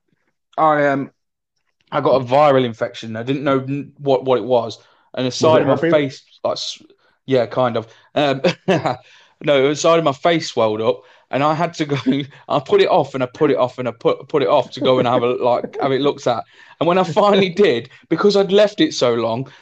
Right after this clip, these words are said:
Speaker 1: they had to shove a camera up my fucking nose. And I am not lying to you, mate. I felt this touch the back of my brain before it
Speaker 2: Ah.
Speaker 1: turned round and went down the back of my throat. It was disgusting.
Speaker 2: Ah.
Speaker 1: But they said,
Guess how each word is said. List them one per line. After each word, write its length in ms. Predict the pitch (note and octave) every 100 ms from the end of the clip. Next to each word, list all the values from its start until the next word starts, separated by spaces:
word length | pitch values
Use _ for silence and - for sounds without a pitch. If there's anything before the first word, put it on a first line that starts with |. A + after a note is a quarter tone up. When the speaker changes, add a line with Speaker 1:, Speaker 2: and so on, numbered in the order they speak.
| -
Speaker 1:
they 100 | D#3
had 240 | F3 F3 -
to 100 | D#3
shove 480 | - G3 F3 C#3 -
a 60 | C#3
camera 560 | - - G3 F3+ C3+ D3
up 160 | C3+
my 160 | C#3+ B2+
fucking 640 | - - G3 - E3+ E3+ E3+
nose. 440 | C#3+ A#2 - - - F4+ - F4 -
And 180 | D#4+ -
I 420 | - - - E3 F3+
am 120 | F#3+
not 160 | G3+ G#3
lying 300 | G3+ E3 C#3+
to 120 | C3
you, 60 |
mate. 320 | B2+ C3+ F3 - _ -
I 120 | E3
felt 320 | E3+ F#3+ E3
this 180 | C#3+ -
touch 360 | - G3+ G3
the 100 | D#3
back 260 | C3+ D3+ -
of 60 | D3+
my 160 | D3
brain 440 | C3+ C#3 A#2 G#2+ - - -
before 320 | C3+ D#3+ C#3+
it 60 |
Speaker 2:
Ah. 100 | F#3
Speaker 1:
turned 300 | D#3+ E3+ E3+
round 280 | E3 D3+ C3
and 80 | B2+
went 140 | C3+
down 160 | C#3 C#3
the 60 | C3
back 180 | C3+
of 80 | C#3+
my 100 | C3+
throat. 400 | B2+ - D3 B2 -
It 60 |
was 140 | D3+ D#3+
disgusting. 680 | C#3 - - A#3+ B3 A3+ A3
Speaker 2:
Ah. 360 | G#3 G3+ F#3+ E3
Speaker 1:
But 220 | E3 G2+
they 120 | E3+
said, 380 | E3 A3 D3+